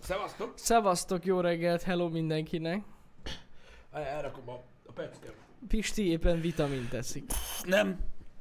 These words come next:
Speaker 1: Egyébként nem vitamint eszek, mint miatt
Speaker 2: Gyakorlatilag
Speaker 1: valaki azt hiszi.
Speaker 2: száz százalékos vitamin.
Speaker 1: Nem, nem. Megylé.
Speaker 2: Hát me-, a
Speaker 1: Megylevet iszok, üdítő jelleggel,
Speaker 2: Jó
Speaker 1: csak
Speaker 2: az.
Speaker 1: kibaszott savanyú. Na.
Speaker 2: De jó az.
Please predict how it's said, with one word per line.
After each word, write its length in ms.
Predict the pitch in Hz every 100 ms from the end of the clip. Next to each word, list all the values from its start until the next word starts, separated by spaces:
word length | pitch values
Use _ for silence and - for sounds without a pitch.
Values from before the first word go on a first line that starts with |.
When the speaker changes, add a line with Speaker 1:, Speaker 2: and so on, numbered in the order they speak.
| -
Speaker 1:
Egyébként 320 | 160 180 170
nem 120 | 185
vitamint 400 | 165 151 135 131
eszek, 220 | 135 196 208
mint 160 | 196
miatt 20 | 175 135
Speaker 2:
Gyakorlatilag 120 | 160 156
Speaker 1:
valaki 200 | 151 139
azt 120 | 147
hiszi. 140 | -
Speaker 2:
száz 240 | 196 165 202
százalékos 640 | 156 147 147 143 156 -
vitamin. 500 | 151 147 131 139 135 - - - - - - - - -
Speaker 1:
Nem, 520 | 131 165 147 107 87 -
nem. 240 | 156 165 - - - - - - - - - - - - -
Megylé. 580 | 165 190 147 131 98 - - - -
Speaker 2:
Hát 140 | -
me-, 100 | - - 202
a 40 | -
Speaker 1:
Megylevet 480 | - 196 160 127
iszok, 420 | 233 - 190 - - - - -
üdítő 360 | 196 180 - 127
jelleggel, 640 | 123 139 160 180 214 220
Speaker 2:
Jó 180 | 208 120
Speaker 1:
csak 120 | 120
Speaker 2:
az. 60 | 170
Speaker 1:
kibaszott 360 | 208 160 143 -
savanyú. 340 | 123 107 107 - - - - - -
Na. 160 | 190
Speaker 2:
De 100 | - 523
jó 200 | 254 127
az. 380 | 135 120 131 -